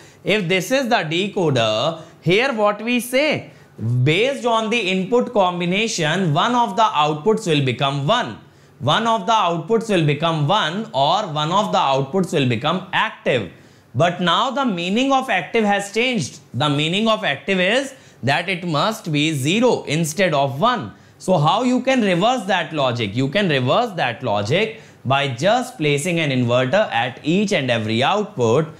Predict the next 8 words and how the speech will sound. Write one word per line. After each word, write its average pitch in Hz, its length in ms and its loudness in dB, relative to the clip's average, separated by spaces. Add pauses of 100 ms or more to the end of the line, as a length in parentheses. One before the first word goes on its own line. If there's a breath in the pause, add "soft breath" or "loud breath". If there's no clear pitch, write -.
(200 loud breath)
so 196 180 0
that 220 260 0
inverter 165 760 0
will 233 160 0
make 190 400 -2
the 196 80 2
output 147 500 2
zero 135 640 2